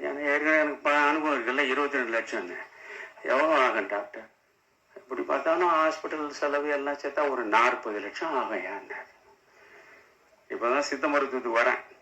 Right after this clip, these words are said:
உடனே நான் சொன்னேன், "டாக்டர், kindly excuse me, literally speaking, I am a penniless person. I cannot afford to pay such huge amount. You kindly discharge her in the evening itself."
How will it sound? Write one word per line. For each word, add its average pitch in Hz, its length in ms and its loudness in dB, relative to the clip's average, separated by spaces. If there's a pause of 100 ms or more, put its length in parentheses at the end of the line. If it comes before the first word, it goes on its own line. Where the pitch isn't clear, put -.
(200)
உடனே 117 280 -2
நான் 117 120 0
சொன்னேன், 107 320 -4
"டாக்டர், 117 460 -4 (1300)
kindly - 420 0
excuse - 280 -10
me, - 320 -10 (580)
literally 139 600 -2 (160)
speaking, 123 480 -4 (720)
I 110 200 6
am 107 80 2
a 107 120 2
penniless 139 380 0 (140)
person. - 360 -6 (1040)
I 175 160 4
cannot 170 380 4
afford 156 320 4
to 160 80 -2
pay 139 340 2
such 120 60 -4
huge 113 360 -2
amount. 87 280 -4 (320)
You 107 60 -4
kindly 127 560 0
discharge 151 360 2
her 113 160 0
in 87 100 -2
the 95 180 -4
evening 101 320 -4
itself." - 480 -4